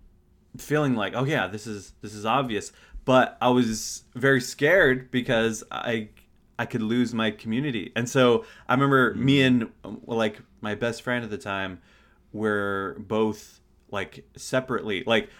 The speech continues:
Speaker 1: I was learning just through studying the Bible differently. She had went to college and met gay people finally and <laughs> became friends with them.
Speaker 2: Mm.
Speaker 1: So we were both
Speaker 2: Classic.
Speaker 1: like, <laughs> yeah, we're both like, "Wait, what's going on?"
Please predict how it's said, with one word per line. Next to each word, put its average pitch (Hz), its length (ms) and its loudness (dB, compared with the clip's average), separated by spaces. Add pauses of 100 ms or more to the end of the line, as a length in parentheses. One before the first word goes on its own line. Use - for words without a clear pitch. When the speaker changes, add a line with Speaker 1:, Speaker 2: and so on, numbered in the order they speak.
(140)
Speaker 1:
I 135 140 6
was 147 320 0
learning 127 400 0
just 113 240 -8
through 110 220 -4
studying 113 360 -4
the 104 80 -4
Bible 113 320 -2
differently. 131 500 -6
She 131 500 0
had 110 180 -6
went 113 220 -2
to 113 80 -8
college 113 500 -2
and 98 180 -8
met 104 240 -4
gay 107 220 -2
people 117 360 -10
finally 123 520 -6
and 113 200 -4
<laughs> 160 140 -6
became 127 380 0
friends 127 260 2
with 92 120 -4
them. - 160 0
Speaker 2:
Mm. 87 220 -10
Speaker 1:
So 139 280 6
we 143 80 8
were 139 160 8
both 135 260 4
Speaker 2:
Classic. 107 440 4
Speaker 1:
like, - 300 -8
<laughs> - 0 -
yeah, 208 340 10
we're 147 160 6
both 156 180 4
like, 135 180 6
"Wait, 180 400 8
what's 156 240 4
going 175 220 4
on?" 147 80 -2